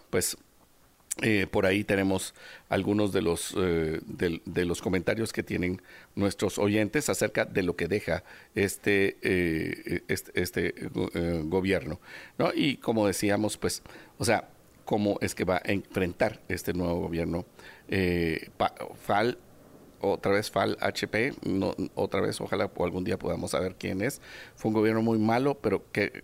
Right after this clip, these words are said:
pero qué gobierno es bueno? Sí, también. Esa es una buena pregunta. <laughs> ¿En qué gobierno es bueno? Sí, y, eh, oh, y Eva, que siempre pone cosas, eh,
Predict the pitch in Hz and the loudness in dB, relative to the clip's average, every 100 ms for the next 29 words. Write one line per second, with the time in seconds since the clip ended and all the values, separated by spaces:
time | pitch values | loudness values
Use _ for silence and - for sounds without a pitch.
0 | - - 95 - 117 107 95 98 104 95 | -8 0 0 2 0 2 0 0 0 0
1 | 90 90 98 85 - - - 95 - - | 0 -2 -4 -4 -6 -10 -8 -8 -6 -6
2 | 80 85 - - - - - 107 107 143 | -4 -4 -8 -14 -20 -6 -4 -2 0 0
3 | 123 117 - - - - 95 110 - - | 0 0 0 0 -2 0 0 0 -2 -4
4 | - - - - - - - - - - | -2 -4 -4 -6 -6 -6 -6 -4 -2 -4
5 | - - 113 101 95 95 95 90 87 80 | -2 0 0 0 2 0 0 -2 -4 -4
6 | - - - - - 123 - 120 113 117 | -10 -12 -10 -2 2 2 2 4 4 4
7 | - 131 123 110 101 98 101 - - - | 2 -2 2 4 4 4 0 -4 -14 -20
8 | - - - - 190 180 131 139 185 165 | -20 -20 -8 2 4 4 4 4 4 4
9 | 139 143 147 147 139 135 135 123 120 - | 2 2 0 2 2 2 2 2 0 2
10 | 104 98 92 | 4 4 4